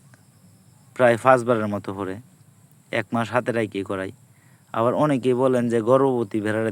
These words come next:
দেওয়া যাবে কি না? হ্যাঁ ভাই, সম্পূর্ণভাবে দেওয়া যাবে গর্ভবতী ভেড়ারে, কোনো সমস্যা নাই। আর অনেকে হয়তো বলেন যে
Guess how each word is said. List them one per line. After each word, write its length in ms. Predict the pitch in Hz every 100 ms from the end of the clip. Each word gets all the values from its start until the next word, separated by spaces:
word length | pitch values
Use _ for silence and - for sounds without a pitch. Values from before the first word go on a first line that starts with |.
| 110
দেওয়া 160 | 123 113
যাবে 180 | 117 110 101
কি 80 | 104
না? 60 | 123 _ _ _ _ - _ -
হ্যাঁ 160 | 113 113
ভাই, 120 | 110 104 -
সম্পূর্ণভাবে 640 | 147 147 131 110 107 107 107 117
দেওয়া 140 | 120 110
যাবে 140 | 95 95
গর্ভবতী 420 | 107 101 92 - 92
ভেড়ারে, 260 | 92 95 104 -
কোনো 140 | 101 -
সমস্যা 300 | 107 104 - 92
নাই। 100 | 117 - _ _ _ _ - _
আর 540 | - 98 98 95 92 92 - _ _ _ - 123
অনেকে 240 | 123 107 107
হয়তো 200 | 110 117 110
বলেন 200 | 113 107 104
যে 100 | 104